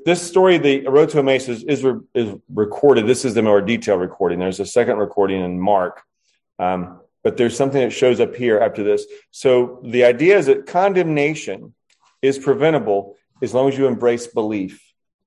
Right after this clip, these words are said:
That's what he's saying. "The Son of Man did not come to condemn the world.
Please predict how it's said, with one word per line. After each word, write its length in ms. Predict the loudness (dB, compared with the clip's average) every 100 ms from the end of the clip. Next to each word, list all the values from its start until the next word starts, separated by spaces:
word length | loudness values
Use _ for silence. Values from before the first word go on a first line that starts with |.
| _ _ _ _ _ _ _ _ _ _ _ _ _ _ _ _ _ -20 -20 -20 _ _ _ _ -2
That's 240 | -2 0
what 80 | 0
he's 160 | 0
saying. 480 | -2 -2 -2 -8 -16 _ _ _ _ _ _ _ _
"The 60 | -8
Son 200 | -2 0
of 80 | 2
Man 140 | 2
did 100 | 2
not 200 | 0 -2
come 160 | -6 -6
to 60 |
condemn 420 | -4 -2 0 2
the 40 | 0
world. 380 | 0 2 2